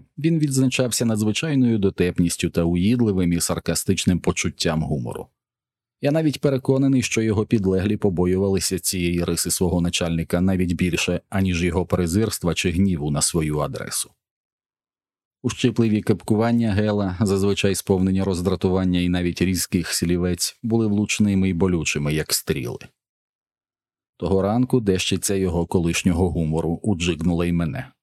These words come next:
І хоча це виявилося цілковитою несподіванкою, почувши, що Мурс не розучився пускати шпильки, я дуже зрадів,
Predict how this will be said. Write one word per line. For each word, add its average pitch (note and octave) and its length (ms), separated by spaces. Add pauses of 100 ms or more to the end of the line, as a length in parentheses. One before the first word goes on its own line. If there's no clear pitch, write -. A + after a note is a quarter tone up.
(340)
І B2 60
хоча D#3 280
це C#3+ 220
виявилося C3 640
цілковитою A2 720
несподіванкою, F#2+ 960
почувши, C#3 560
що - 280
Мурс C3 400
не A#2+ 200
розучився G#2 580
пускати F#2 500
шпильки, D3 440
я F2+ 160
дуже F2+ 440
зрадів, D#2+ 540